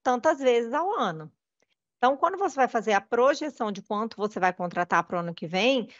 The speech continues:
você sabe quanto, quanto que você gasta mais ou menos com esse serviço. É diferente de capacitação. Porque o pessoal da capacitação, eles põem assim, ó,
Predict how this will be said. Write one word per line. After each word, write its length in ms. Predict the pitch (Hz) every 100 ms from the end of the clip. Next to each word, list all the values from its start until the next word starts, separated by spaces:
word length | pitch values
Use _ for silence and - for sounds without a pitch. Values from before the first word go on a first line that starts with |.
| _ _ -
você 360 | 185 220 247
sabe 520 | 254 - 214 254 269
quanto, 440 | 302 - 220 214 - _ -
quanto 340 | 240 269 -
que 80 | 247
você 260 | 247 247
gasta 260 | 220 214 233
mais 200 | 214 220
ou 40 |
menos 220 | 220 208 208
com 120 | 233
esse 140 | 220
serviço. 400 | 339 302 233 - -
É 100 | 214
diferente 1300 | 208 233 262 - 277 247 180 180 175 180 - 294 392 - _ _ - _
de 160 | 220 233
capacitação. 920 | 220 208 208 - 247 294 - 185 151 _ _ _ _ - - -
Porque 220 | 220 254
o 80 | 240
pessoal 320 | 269 262 233
da 80 | 214
capacitação, 720 | 202 - 185 - 170 226 247
eles 200 | 247 214
põem 240 | - 240 277
assim, 260 | - 233
ó, 180 | 196 160